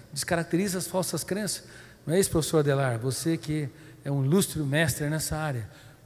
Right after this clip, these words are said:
Nós libertamos o imaginário, estimulamos o ser humano a ser autor da própria história. Melhora a concentração, o rendimento intelectual, a capacidade, as, a, as ferramentas cognitivas,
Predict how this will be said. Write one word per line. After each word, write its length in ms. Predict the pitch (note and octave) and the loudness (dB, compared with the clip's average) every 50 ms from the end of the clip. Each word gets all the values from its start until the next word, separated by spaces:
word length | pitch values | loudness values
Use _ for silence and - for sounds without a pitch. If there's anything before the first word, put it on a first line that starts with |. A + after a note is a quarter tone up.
| - - | -16 -8
Nós 180 | - C3 C3+ A#2 | -4 -4 -2 -2
libertamos 1000 | D3 D3 B2+ D3 C3+ B2+ - - - - F#3 G3+ G#3+ G#3+ G#3+ G3+ G3 F#3 D#3+ C3+ | 0 2 6 6 6 4 2 0 4 6 6 6 6 6 4 4 4 4 2 2
o 40 | E3 | 0
imaginário, 840 | D#3 D3+ D3+ D3 C3+ C#3 C3+ B2+ B2+ B2 B2 B2 B2 B2+ B2+ B2 - - - - - - | 0 0 0 0 0 -2 0 0 0 0 0 0 0 -2 -4 -4 -6 -12 -18 -18 -12 -6
estimulamos 1160 | - - - - - E3 D3 C#3+ C3 B2 C3 F3 G3 G3 F3 D3 B2+ A2+ G#2+ - - - - - - - - - - - - - - - - - - - - | -6 -4 -2 0 0 2 2 2 2 4 6 6 6 6 6 4 2 -2 -4 -6 -8 -10 -12 -14 -18 -20 -20 -20 -20 -20 -20 -20 -20 -20 -20 -20 -20 -18 -12
o 80 | - B2 | -8 -4
ser 280 | - - - - D#3 D3 | -4 -2 0 0 0 0
humano 580 | C3 B2 B2+ C3+ C3+ C3 C3 C3 C3+ C#3 C3 C3 - - - - - | 0 0 0 0 0 0 -2 -2 -2 -4 -6 -8 -14 -18 -20 -16 -10
a 80 | - A#2+ | -6 -4
ser 220 | - - C#3+ B2+ | -4 -2 -2 -2
autor 340 | B2 A#2 A2+ - C3+ B2 A#2+ | -2 -4 -4 -4 -2 -2 -2
da 80 | A2+ G#2+ | -2 -4
própria 300 | - A#2+ A2 - - A2 | -6 -8 -10 -10 -10 -12
história. 460 | - - - G2+ F2+ E2+ - - - - - - - - | -12 -12 -12 -14 -14 -16 -18 -20 -20 -20 -20 -14 -6 -2
Melhora 360 | C3+ C3 B2+ C3 C#3+ C#3 C3 | 0 2 2 2 2 0 0
a 20 | |
concentração, 920 | C3 C3+ C3 B2+ B2+ - B2+ A#2 - A#2+ A#2 - - - D3 C#3+ D3 D3+ C#3+ | -2 -4 -4 -4 -4 -4 -6 -4 -4 -4 -4 -4 -4 -2 -2 0 0 0 0
o 20 | |
rendimento 560 | B2 C3+ C#3+ B2+ B2 A#2 A#2+ C3+ C#3 - C#3+ | 2 2 0 0 0 -2 -2 -2 -4 -4 -6
intelectual, 680 | B2 - A#2+ A#2+ A2+ - - C3 B2+ C3 C3 C3+ B2+ B2+ - - - - - - - | -6 -6 -4 -6 -6 -6 -6 -4 -4 -2 -2 -4 -6 -8 -14 -20 -20 -20 -18 -14 -10
a 100 | B2+ B2 | -10 -8
capacidade, 880 | - - C3 - C3+ B2 - - B2+ A#2+ B2+ B2 B2 A#2 A#2 B2 A#2 A2+ - - - - | -6 -4 -2 -2 0 -2 -2 -2 -2 -2 -2 -2 -2 -4 -4 -6 -6 -8 -12 -18 -16 -12
as, 160 | A#2+ A#2 - - - - - | -8 -8 -8 -8 -10 -12 -12
a, 260 | A2 G#2+ - - G#2 - - - - - - - - - - | -12 -10 -10 -14 -16 -18 -20 -20 -20 -20 -20 -20 -20 -12 -10
as 120 | A#2+ - | -8 -4
ferramentas 640 | - D3+ A#2+ B2 B2 C3+ F3 G#3 G3+ - D#3 C3+ - | -2 -2 0 0 0 2 2 2 2 0 0 -2 0
cognitivas, 760 | - C3 A#2+ B2 A#2+ A2+ - - C3 A#2 B2+ B2+ A#2+ - | -2 -2 -2 -2 -4 -4 -4 -4 -4 -4 -4 -4 -6 -6